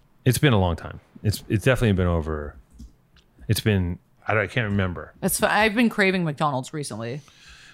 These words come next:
Speaker 2: And, uh, it's gotta be the state of mind that I'm in.
Speaker 1: It's ba-, yeah, yeah.
Speaker 2: It is. It's got,
Speaker 1: Yeah,
Speaker 2: it's
Speaker 1: a hundred percent.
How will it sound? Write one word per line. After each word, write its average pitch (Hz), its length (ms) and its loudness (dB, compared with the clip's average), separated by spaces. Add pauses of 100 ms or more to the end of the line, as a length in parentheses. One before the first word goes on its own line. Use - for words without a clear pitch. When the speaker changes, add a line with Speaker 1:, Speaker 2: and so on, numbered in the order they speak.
Speaker 2:
And, 156 380 2
uh, 151 240 2
it's 151 120 -6
gotta 185 260 4
be 147 340 -2
the 160 80 -2
state 151 220 -2
of 143 60 -2
mind 120 180 -4
that 120 80 -8
I'm 131 100 -10
in. 160 260 -6
Speaker 1:
It's - 100 -18
ba-, 90 180 -6
yeah, 85 300 2 (120)
yeah. - 100 0
Speaker 2:
It 175 120 4
is. 135 100 -4
It's - 140 -14
got, 180 160 0
Speaker 1:
Yeah, 160 100 0
Speaker 2:
it's - 160 -12
Speaker 1:
a - 60 -8
hundred 123 260 -2
percent. 110 280 -10